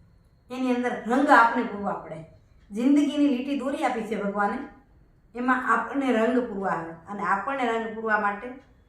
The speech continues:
શ્રમ કરવો પડે. અને એથી વિશેષ આપણે કંઈ તો એમ પણ કહી શકાય કે ભગવાન રોજ સવારે માણસને બે રસ્તા બતાવે છે.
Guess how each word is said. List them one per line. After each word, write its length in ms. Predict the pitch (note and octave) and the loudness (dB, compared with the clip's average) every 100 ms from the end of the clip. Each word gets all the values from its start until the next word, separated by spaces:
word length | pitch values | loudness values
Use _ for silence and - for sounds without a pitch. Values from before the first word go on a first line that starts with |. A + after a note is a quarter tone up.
| _ _ _ | _ _ _
શ્રમ 260 | - D4 C#4+ | -2 0 0
કરવો 240 | G#3+ F#3+ | 0 -4
પડે. 280 | F3+ E3 E3 D#3+ - _ _ _ _ - | -6 -10 -12 -14 -20 _ _ _ _ -8
અને 160 | B3 | -4
એથી 240 | B3 C4 C#4+ | -4 -2 -4
વિશેષ 340 | C4 C#4+ C#4+ | -4 -4 0
આપણે 240 | C#4 C#4 C#4 | 0 0 -2
કંઈ 220 | C#4+ C#4+ | -2 -2
તો 60 | |
એમ 180 | C4 C4 | -4 -4
પણ 180 | C#4+ C#4+ | -4 -2
કહી 180 | A#3+ A#3+ | -2 -4
શકાય 320 | A3+ A3+ C4+ - - _ _ _ _ _ _ _ _ | -4 -4 -6 -6 -16 _ _ _ _ _ _ _ _
કે 140 | - B3 | -6 0
ભગવાન 500 | C#4 C#4 F4+ F#4+ - | 2 4 4 4 0
રોજ 280 | C#4 D4 E4+ | 0 0 0
સવારે 540 | - - C#4 D4 - - - - - _ _ - | -2 0 6 6 6 2 -6 -14 -20 _ _ -8
માણસને 540 | A3 C#4 C#4+ C#4+ C#4+ | 0 2 2 0 -2
બે 140 | B3 | 0
રસ્તા 400 | A#3+ A3+ A3 F3+ | 0 0 0 -2
બતાવે 300 | F3+ E3+ D3+ | -4 -10 -12
છે. 160 | D#3+ - | -14 -20